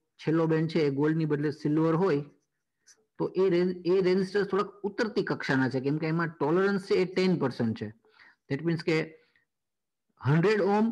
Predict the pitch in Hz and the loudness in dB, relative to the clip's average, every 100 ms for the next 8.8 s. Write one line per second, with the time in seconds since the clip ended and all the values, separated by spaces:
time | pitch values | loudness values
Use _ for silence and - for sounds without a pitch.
0 | 214 - 147 160 190 208 208 196 190 180 | -4 -8 -2 2 2 2 2 2 0 0
1 | 190 196 220 208 208 208 208 196 196 202 | 0 2 2 2 2 2 2 2 0 -2
2 | 202 202 196 208 160 - _ _ _ _ | -2 0 2 2 0 -6 _ _ _ _
3 | - 165 185 185 180 202 277 - 139 143 | -2 2 4 4 4 2 0 0 2 2
4 | 151 180 196 226 208 202 202 - 220 233 | 4 2 2 2 2 2 0 0 -2 0
5 | 196 135 175 196 180 180 185 180 175 175 | 0 2 2 2 2 0 0 0 0 0
6 | 160 151 160 139 147 131 139 120 120 120 | 0 0 0 2 2 2 0 0 -2 -2
7 | 143 151 127 - 165 175 160 170 190 185 | -2 -4 -4 -4 0 2 2 4 2 2
8 | 190 180 185 165 202 180 120 120 | 0 0 2 2 4 2 2 -2